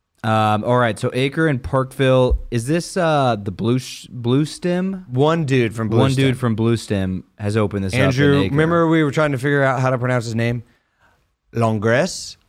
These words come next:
Speaker 2: Or
Speaker 1: Longres?
Speaker 2: Longres? Or Longres?
Speaker 1: Still don't know. Jury's still out on that one.
Speaker 2: <laughs>
Speaker 1: Uh,
Speaker 2: So
Speaker 1: but,
Speaker 2: it
Speaker 1: I mean, it's a, a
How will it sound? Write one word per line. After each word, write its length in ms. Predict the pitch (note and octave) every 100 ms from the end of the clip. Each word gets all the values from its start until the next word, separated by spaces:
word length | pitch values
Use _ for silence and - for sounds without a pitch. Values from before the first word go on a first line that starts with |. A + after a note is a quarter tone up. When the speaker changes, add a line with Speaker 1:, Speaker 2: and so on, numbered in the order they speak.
| -
Speaker 2:
Or 100 | A2+ A2
Speaker 1:
Longres? 480 | F#2 G2+ A#2 B2+ -
Speaker 2:
Longres? 1080 | G#2+ G#2+ G#2 G#2+ A#2+ C3 E3 F#3 F3+ - - _
Or 80 | -
Longres? 1000 | G#2 G2+ G#2 G#2+ A2+ B2 G2+ F#2 F2 - - _ _ _ _ _ _ _ _ _ _ _ _
Speaker 1:
Still 300 | - A#2 G2+
don't 220 | F#2+ F2+
know. 220 | F2 D#2+ G#2 - -
Jury's 280 | A2 G#2 F#2
still 200 | G2+ F#2
out 160 | F2 F2
on 140 | E2+
that 180 | E2+ G#1
one. 200 | D#2 G2+
Speaker 2:
<laughs> 40 | - - -
Speaker 1:
Uh, 100 | A2
Speaker 2:
So 220 | A2+ D3 C3+
Speaker 1:
but, 160 | B2+
Speaker 2:
it 80 | D3+
Speaker 1:
I 40 |
mean, 120 | E3 G3
it's 120 | F#3+
a, 120 | D#3 - _
a 160 | A#2+